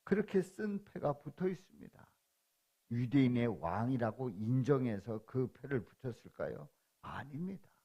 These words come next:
조롱하는 거예요. 조롱하느라고 유대인의 왕이라 이렇게, 에, 패를 써 붙여놓았지요. 달린 행악자 중에 한 사람이 비방을 합니다.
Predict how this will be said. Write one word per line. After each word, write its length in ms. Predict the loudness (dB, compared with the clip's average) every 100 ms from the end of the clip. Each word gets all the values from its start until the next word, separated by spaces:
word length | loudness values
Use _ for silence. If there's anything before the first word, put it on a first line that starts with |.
| _ _ _ -12
조롱하는 540 | -8 -8 -8 -8 -8
거예요. 360 | -6 -8 -10 -18 _ _ _ _ _ _ _
조롱하느라고 920 | -2 2 4 4 4 4 4 2 -4 -4
유대인의 420 | 0 0 0 0
왕이라 500 | -2 -4 -4 4 4
이렇게, 480 | 4 2 0 -2 -2 _ _ _
에, 360 | -2 -2 -4 -8 -18 _ _ _ _
패를 300 | 2 4 2
써 460 | 0 0 0 -2 -12 -20
붙여놓았지요. 680 | -10 -8 -6 -8 -10 _ _ _ _ _ _ _ _ _ _ _ _ _ _ _
달린 340 | 8 12 12 12
행악자 480 | 10 10 10 8
중에 200 | 8 4
한 200 | 2 4
사람이 520 | 4 4 4 2 0 -2
비방을 500 | 0 4 4 4 0
합니다. 480 | -2 -6 -12 -18